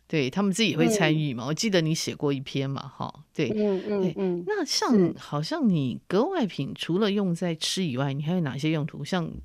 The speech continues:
Speaker 1: 拿来染，然后拿来做一些什么，你，你，你会用吗？
Speaker 2: 呃，会啊，会啊，就是，呃，我在文章也写到说，
Speaker 1: 嗯。
Speaker 2: 呃，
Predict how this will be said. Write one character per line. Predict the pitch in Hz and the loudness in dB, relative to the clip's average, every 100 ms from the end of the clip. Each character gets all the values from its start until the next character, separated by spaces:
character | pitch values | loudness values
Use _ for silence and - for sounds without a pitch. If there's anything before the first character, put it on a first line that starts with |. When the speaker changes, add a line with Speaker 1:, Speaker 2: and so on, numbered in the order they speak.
| - | -8
Speaker 1:
拿 | 156 156 | -2 2
来 | 180 | 2
染， | 170 151 113 | 4 2 2
然 | 156 | 0
后 | 180 | 0
拿 | 160 | 2
来 | 147 165 | 0 0
做 | 180 160 | 2 2
一 | |
些 | 147 151 | 2 -2
什 | 151 147 | -4 -6
么， | |
你， | 147 143 135 | -6 -6 -4
你， | 175 - | -4 -2
你 | 160 | 0
会 | 196 | 2
用 | 190 175 | 2 2
吗？ | 151 143 151 - - _ _ _ _ _ _ _ | 2 0 -4 -10 -20 _ _ _ _ _ _ _
Speaker 2:
呃， | 254 247 | 6 8
会 | 247 381 | 8 8
啊， | 302 | 8
会 | 285 254 | 6 4
啊， | 233 | 4
就 | 226 320 | 2 0
是， | 330 330 311 302 - - - | 2 4 4 0 -10 -20 -4
呃， | 233 220 | 4 6
我 | 208 | 6
在 | 214 330 | 6 6
文 | 254 | 6
章 | 294 269 | 6 4
也 | 226 | 2
写 | - 170 | 0 -2
到 | 156 202 202 | 2 4 2
说， | - 214 208 208 214 - | 0 0 4 4 4 0
Speaker 1:
嗯。 | 170 160 | 0 0
Speaker 2:
呃， | 151 | -2